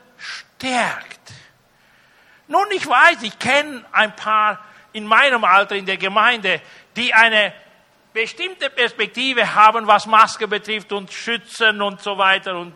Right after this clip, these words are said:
so fort. Und Umarmen und Social Distancing und all das. Und ich kenn auch andere, die vielleicht ein bisschen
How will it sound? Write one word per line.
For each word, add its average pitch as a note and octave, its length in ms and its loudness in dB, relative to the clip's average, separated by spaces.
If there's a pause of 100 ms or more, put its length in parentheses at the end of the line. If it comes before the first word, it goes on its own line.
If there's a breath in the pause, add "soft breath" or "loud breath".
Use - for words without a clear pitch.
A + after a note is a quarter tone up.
(100)
so E3+ 160 -14
fort. C#3 320 -10 (1080 soft breath)
Und G#3 380 -4
Umarmen A3 600 0
und G#3 140 -4
Social A3 420 -2
Distancing A3 640 -8
und G3+ 240 -8
all G3+ 220 2
das. - 580 -6 (400 loud breath)
Und A3+ 180 -4
ich A#3+ 120 -10
kenn D4+ 180 0
auch - 240 0
andere, C#4 440 0
die F4 260 -10
vielleicht G4+ 420 -6
ein G4 140 -12
bisschen G4+ 340 -10